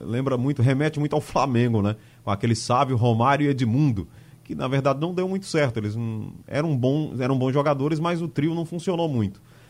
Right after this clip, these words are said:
Mas esse ataque aqui, Thiago, Eric e Chiesa, é como se fosse, digamos assim, uma versão de ataque dos sonhos aí dos alvirrubros, porque tem dois jogadores muito rápidos, o Thiago e o Eric, e o Chiesa, que sempre foi também uma espécie de sonho de consumo da torcida alvirrubra,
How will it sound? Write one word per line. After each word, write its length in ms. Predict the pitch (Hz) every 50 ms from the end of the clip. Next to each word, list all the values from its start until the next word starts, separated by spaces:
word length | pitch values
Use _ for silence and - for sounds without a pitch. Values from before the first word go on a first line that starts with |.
| - - -
Mas 180 | - 139 -
esse 160 | 220 233 -
ataque 360 | 247 202 - 208 190 190 196 170
aqui, 240 | - - 156 127
Thiago, 520 | 117 - 165 170 175 202 208 196 180 165 160
Eric 360 | 175 202 202 170 165 175 175
e 40 | 139
Chiesa, 380 | 151 139 156 190 196 156 175
é 180 | 156 156 143 185
como 280 | 196 - 254 247 226 -
se 120 | - 202
fosse, 360 | - - 220 214 - 214 131
digamos 260 | 131 139 170 165 147
assim, 140 | 139 117 165
uma 100 | 165 156
versão 420 | 139 160 156 135 113 - 160 170 156
de 80 | 135 127
ataque 340 | 120 - 147 139 - 147
dos 160 | 139 131 110 -
sonhos 340 | - 139 143 143 127 107
aí 140 | 113 113 120
dos 160 | 120 113 104
alvirrubros, 680 | 117 117 110 107 98 120 151 156 135 113 101 - - - - - - - - - - -
porque 300 | - 196 202 202 202 185
tem 340 | 190 185 175 165 143 123 104
dois 300 | 87 90 113 143 160 131
jogadores 320 | 131 110 107 120 120 110
muito 180 | 123 123 113 107
rápidos, 440 | 90 117 127 143 - 117 104 92 101
o 60 | 98
Thiago 300 | - 120 113 117 131 123
e 60 | 107
o 80 | 104 107
Eric, 320 | 120 143 160 160 - - - - - -
e 80 | 349
o 80 | 285 285
Chiesa, 400 | - 339 254 196 208 180 127 -
que 100 | - -
sempre 200 | - 190 190 196
foi 200 | - - 180 185
também 220 | 185 185 147 151 170
uma 40 |
espécie 340 | 165 - - - 165 170 -
de 80 | 175 165
sonho 240 | - - 185 185 170
de 80 | 185
consumo 440 | - 185 175 139 - - 165 156 139
da 100 | 139 127
torcida 260 | 131 127 - 139 127
alvirrubra, 480 | 123 117 107 95 120 143 143 147 123